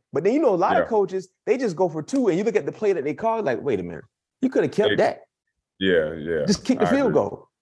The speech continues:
Speaker 1: And one thing I hate about two-point opportunities, I hate when an offense, they call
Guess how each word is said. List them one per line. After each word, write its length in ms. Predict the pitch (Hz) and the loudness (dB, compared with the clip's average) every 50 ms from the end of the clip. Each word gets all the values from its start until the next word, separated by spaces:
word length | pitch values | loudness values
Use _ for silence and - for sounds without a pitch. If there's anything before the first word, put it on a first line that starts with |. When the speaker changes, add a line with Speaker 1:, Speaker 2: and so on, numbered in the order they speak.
| _ _ _ _ _ _ - | _ _ _ _ _ _ 0
Speaker 1:
And 100 | 156 180 | 2 2
one 160 | 247 285 247 | 2 2 2
thing 140 | 254 220 196 | 2 2 2
I 80 | 160 | 2
hate 140 | 151 196 202 | 2 2 2
about 180 | 180 175 160 - | 2 0 0 0
two-point 420 | 220 214 156 180 190 185 147 - - _ _ _ _ _ _ _ _ _ _ | -2 -2 0 0 -2 -2 -4 -6 -12 _ _ _ _ _ _ _ _ _ _
opportunities, 720 | - 147 156 - 160 139 175 180 170 165 160 156 156 151 - _ _ _ _ _ _ - | 0 0 0 0 -2 0 0 2 2 2 0 -2 -2 -4 -8 _ _ _ _ _ _ 0
I 200 | 143 143 139 131 | 0 2 2 0
hate 460 | 123 139 156 165 175 - - - - _ _ _ _ _ _ _ | 0 2 2 2 2 2 -2 -8 -18 _ _ _ _ _ _ _
when 300 | - 117 127 127 120 120 | -2 0 2 2 2 2
an 160 | 110 107 104 | 0 -2 -2
offense, 640 | - 120 131 147 151 - 139 127 123 120 123 - - - _ | 0 0 0 0 0 -2 -2 -2 -2 -2 -4 -10 -18 -16 _
they 120 | - 123 127 | 0 0 0
call 580 | - - 139 127 127 120 113 107 104 - - | 2 0 0 2 2 2 2 0 -2 -4 -10